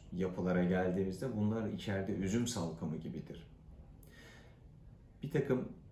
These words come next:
e, cerrahi işlemler, lokal olarak çıkarma işlemleri bunlara yapılabildiği gibi biz çok fazla tercih etmiyoruz. Bunların bağlantı, e, yapılarını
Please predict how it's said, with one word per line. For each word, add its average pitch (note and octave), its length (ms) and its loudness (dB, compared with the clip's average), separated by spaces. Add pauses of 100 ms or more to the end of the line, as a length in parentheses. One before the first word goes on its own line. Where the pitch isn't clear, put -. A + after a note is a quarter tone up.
(200)
e, F#2+ 60 -2 (600)
cerrahi G2+ 540 6
işlemler, F2+ 580 4
lokal G2+ 300 4
olarak F2+ 360 4
çıkarma G2 380 0
işlemleri F2+ 540 2
bunlara F2+ 280 4
yapılabildiği F2+ 840 2
gibi G#2 260 0 (400)
biz - 140 -2
çok A#2 240 -4
fazla F#2 280 -2
tercih F2 420 -4
etmiyoruz. - 840 -6 (500)
Bunların G2+ 340 2
bağlantı, G#2+ 720 4
e, F2+ 40 0
yapılarını F2+ 760 2